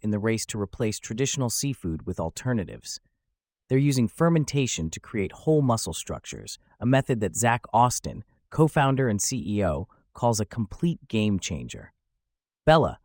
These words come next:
a correspondent for Simply Tech, is here to discuss this further. Bella, can you tell us more about this unique approach?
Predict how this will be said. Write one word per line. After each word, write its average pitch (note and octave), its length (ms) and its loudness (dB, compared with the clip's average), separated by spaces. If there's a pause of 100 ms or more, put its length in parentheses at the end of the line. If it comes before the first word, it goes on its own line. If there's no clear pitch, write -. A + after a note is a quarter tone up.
(120)
a - 60 -10
correspondent C#3+ 680 4
for G#2 120 -6
Simply B2 400 0
Tech, C#3+ 400 -2 (180)
is - 140 -6
here C3+ 120 0
to G#2+ 80 -2
discuss G2 400 -4
this F#2+ 180 -6
further. - 440 -6 (640)
Bella, D3+ 360 6
can F3 140 2
you F#3 80 6
tell G#3+ 180 4
us G3 160 4
more C3+ 200 2
about G2+ 260 0
this - 240 -6
unique G2 400 0
approach? - 640 -10